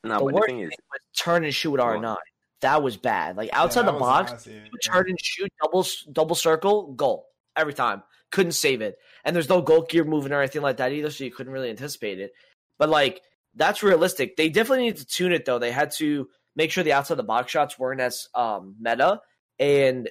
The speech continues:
Speaker 2: they had to tune the inside the box finishing because that was still a little bit, uh, suspect. But other than that, like, they didn't have to change that sort of finishing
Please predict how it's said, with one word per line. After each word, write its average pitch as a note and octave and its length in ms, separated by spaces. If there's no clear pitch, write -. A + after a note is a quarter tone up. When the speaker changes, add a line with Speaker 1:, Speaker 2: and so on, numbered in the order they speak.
Speaker 2:
they C3+ 100
had C#3+ 220
to D#3+ 120
tune D#3+ 240
the B2+ 160
inside C#3+ 300
the A#2 60
box A2+ 240
finishing A2+ 360
because A2+ 300
that D3 180
was C3+ 100
still C#3 160
a C3 40
little C3 160
bit, A2+ 320
uh, A2 160
suspect. D3 540
But C#3 320
other A3+ 220
than F3 80
that, E3 180
like, C3 140
they D3+ 80
didn't A3+ 160
have F3+ 240
to D3 80
change D3+ 380
that C3 180
sort C#3+ 320
of G#2 60
finishing G2+ 500